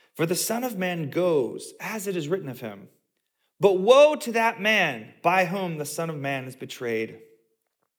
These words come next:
It would have been better for that man if he had not been born." As they were eating, he took bread, and after blessing it, broke it, and gave it to them, and said, "Take, this is my body."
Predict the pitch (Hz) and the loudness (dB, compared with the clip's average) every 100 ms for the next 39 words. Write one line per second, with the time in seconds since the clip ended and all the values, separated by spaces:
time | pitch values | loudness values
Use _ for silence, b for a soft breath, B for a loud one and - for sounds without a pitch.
0 | _ _ 120 131 143 147 165 165 160 139 | _ _ -6 -2 -2 -4 -2 -2 -2 -2
1 | 135 120 123 120 131 123 120 120 113 113 | -6 -6 -8 -10 -10 -10 -10 -10 -14 -14
2 | 107 131 131 110 107 - _ _ _ _ | -10 -8 -8 -10 -14 -20 _ _ _ _
3 | _ _ _ _ _ _ - 110 117 143 | _ _ _ _ _ _ -4 0 0 0
4 | 143 120 131 131 - 131 - 113 127 123 | 0 -2 -4 -6 -6 -8 -2 0 0 -2
5 | 120 127 110 120 139 - 113 113 - 117 | -6 -8 -6 -4 -2 -4 -8 -10 -4 2
6 | 165 156 107 - B B - 131 131 160 | 2 2 -4 -8 B B -8 -2 2 4
7 | 170 139 120 110 113 117 151 120 - - | 2 -4 -6 -6 -8 -2 -2 -2 -4 0
8 | 202 156 - - 214 214 202 180 165 143 | 0 0 -10 2 4 4 -2 -2 0 2
9 | 147 123 101 | 4 2 -4